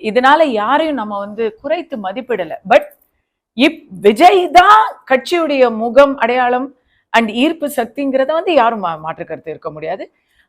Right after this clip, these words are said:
அதை வந்து கெடுக்கிற மாதிரி ஸ்ட்ராட்டஜி சரியா ஒர்க் அவுட் ஆக மாட்டேங்குது. ஒண்ணு. ரெண்டாவது, தமிழகத்துல இன்னைக்கு முக்கியமாக மக்கள் பிரச்சனைகளை அவர் வந்து கொஞ்சம் ரொம்ப மென்மையா ஹேண்டில் பண்றாரு.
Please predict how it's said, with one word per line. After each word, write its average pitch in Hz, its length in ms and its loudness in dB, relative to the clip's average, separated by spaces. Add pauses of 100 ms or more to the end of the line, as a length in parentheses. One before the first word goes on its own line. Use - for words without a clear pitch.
(180)
அதை 254 480 6
வந்து 330 440 -4
கெடுக்கிற 285 340 4
மாதிரி 269 300 -2
ஸ்ட்ராட்டஜி 214 540 -2
சரியா 202 320 -2
ஒர்க் 170 140 -8
அவுட் 190 180 -4
ஆக 156 160 -6
மாட்டேங்குது. 180 460 -18 (140)
ஒண்ணு. 185 220 -8 (480)
ரெண்டாவது, 262 680 0 (640)
தமிழகத்துல 277 480 2
இன்னைக்கு 208 340 -4
முக்கியமாக 269 1400 4
மக்கள் 339 580 -2
பிரச்சனைகளை 190 720 -2 (520)
அவர் 226 260 2
வந்து 254 240 -8
கொஞ்சம் 220 300 -4
ரொம்ப 269 320 -8
மென்மையா 294 580 -6
ஹேண்டில் 196 420 -4
பண்றாரு. 156 420 -10